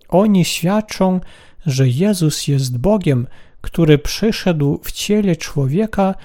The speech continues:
przyjął chrzest i przelał krew na krzyżu. Jezus przyszedł na ziemię i przyjął chrzest od Jana Chrzciciela,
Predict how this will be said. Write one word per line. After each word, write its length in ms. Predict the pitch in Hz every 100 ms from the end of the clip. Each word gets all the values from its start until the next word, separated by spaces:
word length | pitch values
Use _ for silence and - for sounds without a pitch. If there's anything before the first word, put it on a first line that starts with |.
| - - -
przyjął 720 | - - 214 208 185 151 151
chrzest 720 | 120 - 196 214 - - -
i 100 | 151
przelał 680 | - - 202 202 190 165 143
krew 480 | - - 196 208 185
na 180 | 180
krzyżu. 640 | 175 - - 131 120 117 131 - - - - - -
Jezus 600 | 131 180 208 185 190 -
przyszedł 720 | - - 202 196 190 151 143
na 200 | 135 123
ziemię 560 | 127 185 220 202 196 190 - - - - -
i 180 | 127
przyjął 640 | 123 - - 214 208 175 147
chrzest 560 | - - 190 180 - -
od 180 | 143 127
Jana 260 | 190 190 160
Chrzciciela, 760 | - - 131 - 220 214 101